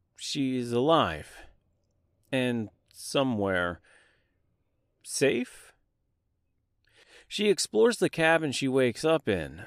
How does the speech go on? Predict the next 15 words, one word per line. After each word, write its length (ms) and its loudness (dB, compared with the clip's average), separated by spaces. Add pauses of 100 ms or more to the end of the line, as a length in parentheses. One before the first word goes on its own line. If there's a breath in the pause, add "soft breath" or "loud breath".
(160)
to 120 -10
find 380 0
the 60 2
lion 460 0
sleeping 440 -2
in 100 0
the 80 -6
corner 540 -4
of 120 -8
the 100 -4
living 320 0
quarters 500 -4
of 100 -8
the 120 -4
home. 380 -4